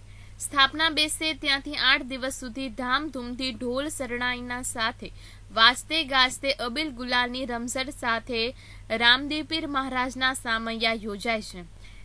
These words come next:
તેમજ રાત્રિના વિવિધ ધાર્મિક કાર્યક્રમો યોજાય છે. રાસ ગરબા, લોક ડાયરા સહિતના કાર્યક્રમોનું આયોજન કરવામાં આવે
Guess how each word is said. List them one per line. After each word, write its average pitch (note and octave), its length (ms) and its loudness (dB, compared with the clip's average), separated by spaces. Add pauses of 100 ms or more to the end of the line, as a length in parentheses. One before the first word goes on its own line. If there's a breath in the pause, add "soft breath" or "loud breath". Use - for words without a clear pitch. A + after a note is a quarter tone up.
(120 loud breath)
તેમજ A#3+ 340 -2
રાત્રિના C#4+ 560 4
વિવિધ B3+ 280 -8
ધાર્મિક C4 420 0
કાર્યક્રમો A#3+ 640 0
યોજાય G#3 460 -4
છે. F3+ 180 -12 (680 loud breath)
રાસ B3+ 240 8 (120)
ગરબા, B3+ 360 0 (160)
લોક B3+ 240 0
ડાયરા B3+ 400 2
સહિતના B3+ 420 -2 (120)
કાર્યક્રમોનું C4 720 -4
આયોજન B3 480 -2
કરવામાં A#3 540 -2
આવે A3+ 180 0